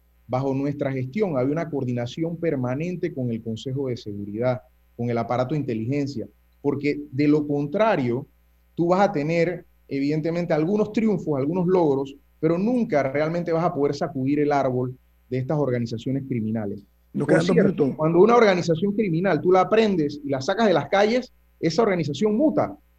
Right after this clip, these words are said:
Speaker 1: y se convierte en otra cosa. Entonces nosotros tenemos que atender el fenómeno de la delincuencia organizada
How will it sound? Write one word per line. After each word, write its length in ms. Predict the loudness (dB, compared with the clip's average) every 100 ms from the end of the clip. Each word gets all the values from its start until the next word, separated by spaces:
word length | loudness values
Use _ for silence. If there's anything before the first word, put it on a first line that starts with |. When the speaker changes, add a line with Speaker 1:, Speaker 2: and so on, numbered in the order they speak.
| _ _ _ _ _ _
Speaker 1:
y 100 | -6
se 160 | 0 0
convierte 400 | 2 4 4 6
en 60 | 4
otra 240 | 4 4
cosa. 400 | 4 2 0 -8 -8
Entonces 340 | -6 -2 -2
nosotros 400 | -2 -2 0 0
tenemos 320 | 0 0 -2
que 80 | 0
atender 340 | 0 0 -2 0
el 160 | -2
fenómeno 440 | -2 -4 -2 0 2
de 80 |
la 80 | 2
delincuencia 480 | 2 0 -2 -2 -2
organizada 720 | -2 -2 -2 0 2 2 0